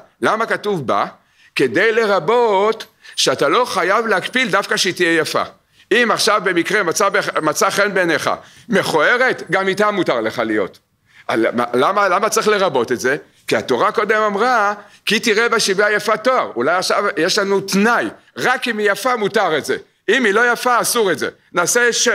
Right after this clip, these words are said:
סטטיסטיקה. אה, נשאל עשרה אנשים, "יפה? אם שמונה", אומרים, "כן, היא נקראת יפה, יהיה מותר".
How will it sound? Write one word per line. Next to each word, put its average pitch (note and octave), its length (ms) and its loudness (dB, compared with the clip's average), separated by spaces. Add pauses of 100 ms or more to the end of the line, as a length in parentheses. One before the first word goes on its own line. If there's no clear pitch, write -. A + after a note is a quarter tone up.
סטטיסטיקה. F#3+ 640 -2 (360)
אה, C#3+ 240 2
נשאל A3 320 2
עשרה A3 380 0
אנשים, F#3+ 340 -2
"יפה? F#3 320 2
אם A#3+ 180 -2
שמונה", A3 300 -2
אומרים, G3 240 0
"כן, A#3+ 200 0 (260)
היא F3 80 -2
נקראת A3 320 -2
יפה, A3 280 0
יהיה G#3 120 0
מותר". F3+ 340 0